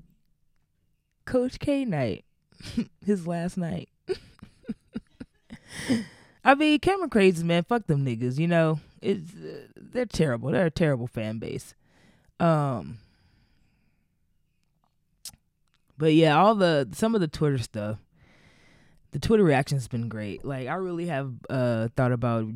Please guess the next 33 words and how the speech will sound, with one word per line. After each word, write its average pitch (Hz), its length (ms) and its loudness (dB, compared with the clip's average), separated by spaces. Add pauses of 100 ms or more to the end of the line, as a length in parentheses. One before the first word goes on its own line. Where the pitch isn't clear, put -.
(280)
rejoining 127 480 -4
Twitter 120 300 -2
just 156 260 -4
so - 100 -4
I 127 80 0
can 123 220 -6
get, 107 460 -4
um, 98 480 -8
just 147 160 -4
so 156 80 2
I 143 40 0
can 131 100 -4
be 113 100 -2
a 107 60 -4
part 110 200 -6
of 98 80 -10
basketball 90 440 -8
Twitter, 92 360 -10
'cause 110 320 -8
that 139 160 -2 (600)
Twitter 104 280 -6
is - 200 -12
funny 85 280 -12
as - 140 -16
fuck. - 240 -14 (320)
That 220 360 4
and 151 180 0
Abbott 147 260 -2
Elementary 127 580 -2
Twitter. 101 420 -10
All 143 100 0
right, 123 200 -2
so 127 320 -2